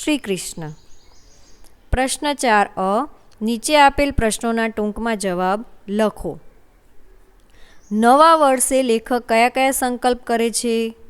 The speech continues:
તો આ જવાબ તમે સ્ક્રીન પર જોઈ શકો છો. પ્રશ્ન બે, વલ્લભભાઈને સરદારનું બિરુદ કોણે અને ક્યારે આપ્યું? પ્રશ્ન ત્રણ,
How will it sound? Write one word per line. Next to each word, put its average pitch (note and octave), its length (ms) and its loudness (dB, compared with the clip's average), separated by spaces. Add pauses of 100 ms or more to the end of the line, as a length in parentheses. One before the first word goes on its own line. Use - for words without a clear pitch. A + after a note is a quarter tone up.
(680)
તો - 120 -12
આ - 20 -6
જવાબ G#3+ 360 -2
તમે G#3 220 -2
સ્ક્રીન F#3+ 340 -6
પર G3+ 200 -4
જોઈ A#3 200 -6
શકો A3+ 360 -4
છો. A3+ 380 -6 (1900)
પ્રશ્ન C#4+ 460 2
બે, G#3 360 0 (580)
વલ્લભભાઈને C4+ 680 2
સરદારનું A3+ 580 0
બિરુદ G#3 280 -2
કોણે A3 460 -2
અને A3 200 -2
ક્યારે G#3+ 380 -2
આપ્યું? A#3 560 -2 (2250)
પ્રશ્ન C4 420 0
ત્રણ, G3+ 500 -2